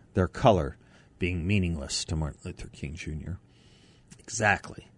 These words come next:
And what did Martin Luther King Junior do with all the wisdom he derived from them? He drove us and his movement back to our Declaration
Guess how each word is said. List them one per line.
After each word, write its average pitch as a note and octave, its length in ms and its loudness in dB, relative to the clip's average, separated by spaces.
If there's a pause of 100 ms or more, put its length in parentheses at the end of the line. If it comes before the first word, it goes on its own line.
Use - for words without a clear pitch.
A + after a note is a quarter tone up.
(360)
And G#2+ 200 4
what A#2+ 180 8
did B2+ 140 6
Martin B2+ 280 2
Luther B2+ 220 -2
King A#2 260 0
Junior B2 360 0
do B2 380 6
with A#2+ 240 0
all A#2+ 160 8
the A#2 80 4
wisdom A#2+ 380 2
he A2+ 100 0
derived A#2+ 440 6
from B2+ 180 -2
them? B2+ 260 0 (540)
He A2+ 160 4
drove A#2 340 8 (100)
us D#3 280 8
and B2+ 100 4
his A2+ 200 0
movement B2 400 4
back B2+ 280 10
to A2+ 160 2
our F2+ 140 4
Declaration A2 1040 2